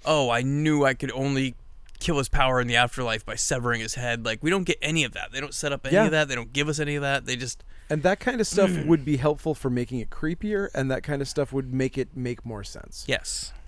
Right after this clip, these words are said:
Speaker 2: Because, uh, there's, I mean, it would only take a few words, too, where you could just say, you know,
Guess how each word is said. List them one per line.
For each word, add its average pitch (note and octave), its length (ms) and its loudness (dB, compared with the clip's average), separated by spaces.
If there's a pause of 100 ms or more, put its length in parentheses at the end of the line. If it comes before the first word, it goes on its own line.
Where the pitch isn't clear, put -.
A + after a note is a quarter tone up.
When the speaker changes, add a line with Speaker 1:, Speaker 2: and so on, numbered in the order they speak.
(160)
Speaker 2:
Because, C3+ 800 2 (920)
uh, C3 460 2
there's, D3 480 0 (1040)
I E3 80 -2
mean, F3+ 220 0
it G3+ 100 -2
would G3+ 140 4
only A#3 200 6
take A3 160 0
a F#3+ 40 -2
few F#3 240 -6
words, D3 460 -2
too, A2+ 340 -2
where C3 140 0
you C#3 140 2
could C#3+ 140 -2
just C#3+ 200 -6
say, B2+ 320 0 (160)
you C#3+ 160 2
know, C3 180 0